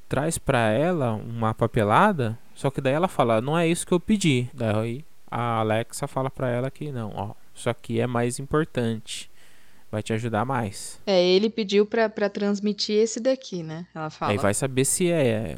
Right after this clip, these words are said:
Speaker 1: o próprio, aquele que permanece que mandou, ou se é o próprio reloginho decidindo o que, que é que vai apresentar,
Speaker 2: Será que o
Speaker 1: né?
Speaker 2: reloginho virou, ganhou vida?
Speaker 1: Ela pode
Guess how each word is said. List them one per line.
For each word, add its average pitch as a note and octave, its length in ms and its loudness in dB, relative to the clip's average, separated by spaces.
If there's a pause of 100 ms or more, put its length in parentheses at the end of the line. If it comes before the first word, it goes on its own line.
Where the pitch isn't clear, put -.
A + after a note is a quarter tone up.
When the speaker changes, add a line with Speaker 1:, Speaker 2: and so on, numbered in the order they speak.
(120)
Speaker 1:
o G#2 160 -4
próprio, A2+ 1120 0
aquele - 320 -6
que - 80 -8
permanece B2 480 0
que C#3 120 -4
mandou, C#3+ 600 4
ou D#3+ 80 0
se - 240 -2
é D#3 220 2
o - 40 -4
próprio D#3+ 520 0
reloginho C#3+ 640 0
decidindo C#3+ 580 -4
o D3+ 60 -2
que, - 240 -8
que - 180 -8
é C#3 80 0
que - 100 -8
vai C#3+ 140 0
apresentar, D3 380 -2
Speaker 2:
Será F3+ 100 0
que - 60 0
o - 20 0
Speaker 1:
né? F#3 60 0
Speaker 2:
reloginho F3 480 0
virou, E3 360 -6
ganhou E3+ 300 -2
vida? F#3 440 2
Speaker 1:
Ela D#3 60 -4
pode G#2+ 320 2